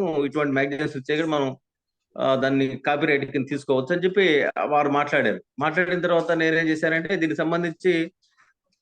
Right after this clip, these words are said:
నేను, ఆ, ఇక లా-, విధి, విధి లేని స్థితిలో నేను క్రిమినల్ కోర్టుని, నాంపల్లి క్రిమినల్ కోర్టుకి అపీర్ అయ్యా.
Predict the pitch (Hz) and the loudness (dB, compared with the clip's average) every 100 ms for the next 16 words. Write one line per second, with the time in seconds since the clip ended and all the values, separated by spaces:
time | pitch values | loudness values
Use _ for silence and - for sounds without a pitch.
0 | _ 151 160 160 147 143 135 131 123 123 | _ 0 2 2 2 2 2 0 -2 -4
1 | 113 95 - _ _ _ _ _ - 139 | -6 -10 -18 _ _ _ _ _ -8 -2
2 | 123 117 117 113 107 104 95 - _ _ | -2 -2 -4 -4 -4 -8 -12 -16 _ _
3 | _ 143 143 151 147 139 139 160 156 185 | _ -8 -2 2 2 4 2 2 4 2
4 | 185 175 175 190 185 160 160 156 143 147 | 0 -2 0 0 2 0 0 -2 -2 -4
5 | - _ _ _ _ _ - 175 98 - | -12 _ _ _ _ _ -4 0 2 0
6 | - 160 160 160 156 139 117 117 151 160 | 0 -2 0 -2 0 0 0 -2 -2 0
7 | 160 160 160 151 151 151 143 147 160 135 | -2 0 -2 -2 -2 -2 -4 -2 -2 0
8 | 165 110 | 2 2